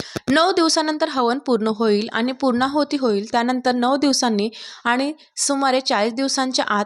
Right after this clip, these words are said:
तुमच्या लवंगाचे संयोग बन-, लग्नांचे संयोग बनू लागतील. हे आजमावलेले उपाय आहे आणि कधीही निराश करणार नाही. तुम्ही हे कोणत्याही नवरात्रीत करू शकता.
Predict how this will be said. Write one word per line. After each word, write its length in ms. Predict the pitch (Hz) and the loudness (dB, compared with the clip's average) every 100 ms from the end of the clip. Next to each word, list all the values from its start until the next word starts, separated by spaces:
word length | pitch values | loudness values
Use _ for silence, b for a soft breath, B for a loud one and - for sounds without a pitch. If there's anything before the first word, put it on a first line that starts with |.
| - | -2
तुमच्या 280 | 240 226 269 | -2 0 2
लवंगाचे 600 | 277 233 226 233 226 226 | 2 2 2 0 0 0
संयोग 420 | - 214 196 202 202 | 2 2 2 0 -2
बन-, 160 | 202 | -2
लग्नांचे 560 | 220 226 233 254 247 226 | 0 0 2 0 2 0
संयोग 420 | 247 233 202 214 | 2 2 4 2
बनू 200 | 202 196 | 2 2
लागतील. 360 | 180 170 - 170 - _ _ - | 0 -2 -6 -8 -10 _ _ 0
हे 100 | 240 | 0
आजमावलेले 640 | - 196 190 208 202 208 | 2 -2 0 0 2 2
उपाय 320 | 247 202 190 190 | 0 -2 0 0
आहे 240 | 175 180 180 B B B | -2 -6 -12 B B B
आणि 160 | 247 285 | -2 0
कधीही 340 | 254 226 254 | 0 0 0
निराश 360 | 302 233 208 233 | 0 0 0 0
करणार 340 | - 202 202 | -2 -2 -2
नाही. 240 | 190 190 185 _ _ | -2 -4 -6 _ _
तुम्ही 240 | 233 233 240 | -2 0 0
हे 100 | 254 | 0
कोणत्याही 500 | 208 196 196 220 233 | 0 0 -2 -2 0
नवरात्रीत 580 | 208 190 190 226 269 - | 2 2 0 -2 -4 0
करू 160 | 208 | 0
शकता. 340 | 196 196 - | 0 -4 -8